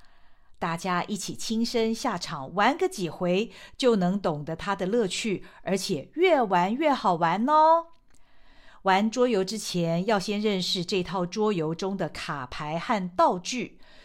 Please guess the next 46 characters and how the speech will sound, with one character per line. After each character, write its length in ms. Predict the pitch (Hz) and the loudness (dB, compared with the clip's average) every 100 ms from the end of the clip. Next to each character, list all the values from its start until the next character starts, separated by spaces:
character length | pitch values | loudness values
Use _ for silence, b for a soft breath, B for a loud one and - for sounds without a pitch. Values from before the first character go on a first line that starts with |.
| b | b
首 280 | - - 208 | -4 0 0
先 240 | 202 339 349 - | 2 -2 -2 -6
一 80 | 214 | -4
定 140 | 269 | 2
要 120 | 247 | 2
按 220 | 220 214 | 2 0
照 160 | 190 190 | 0 -2
说 280 | 180 240 233 | -2 0 2
明 180 | 175 190 | 0 -2
书 240 | - 240 | -4 -4
中 320 | 240 233 233 | 0 2 2
第 180 | 240 196 | -2 -4
十 380 | 175 156 165 196 | 0 2 2 0
页 240 | 262 247 | 0 0
和 160 | 220 190 | 0 -2
十 260 | - 185 | -2 -6
一 320 | 196 262 294 302 | -6 -6 -4 0
页 140 | 247 | 0
的 120 | 180 | 0
游 200 | 160 160 | -2 -2
戏 240 | 180 - 185 | -2 -4 -6
图， 460 | - 156 156 180 B B B | -6 -8 -6 -6 B B B
把 200 | 160 175 | -2 -2
比 240 | 185 143 | -6 -12
赛 280 | 135 262 240 | -6 0 0
区 380 | 185 - 233 240 | 0 -4 -4 -4
和 240 | - 247 | -2 -2
训 340 | 202 - 359 277 | -2 -4 -4 -4
练 280 | 277 214 180 | -2 -2 -4
场 240 | 175 135 | -6 -8
的 120 | 147 | -8
位 240 | 190 339 220 | -4 -4 -2
置 360 | - 170 143 b b b | -2 -4 -6 b b b
摆 180 | - - | -4 -2
出 200 | - 190 | -6 -4
来。 300 | 165 151 170 - b b b b b | -4 -4 -8 -10 b b b b b
接 160 | - 214 | -2 0
着 240 | 208 175 180 | 2 0 2
要 220 | 190 175 | 2 2
认 240 | 202 226 | 2 2
识 360 | 190 - 202 - | 2 0 -2 -4
每 140 | 180 143 | -6 -8
一 120 | 156 | 0
样 220 | 254 233 | 0 2
道 220 | 269 247 | 2 2
具。 400 | - 277 226 - | 0 -4 -4 -8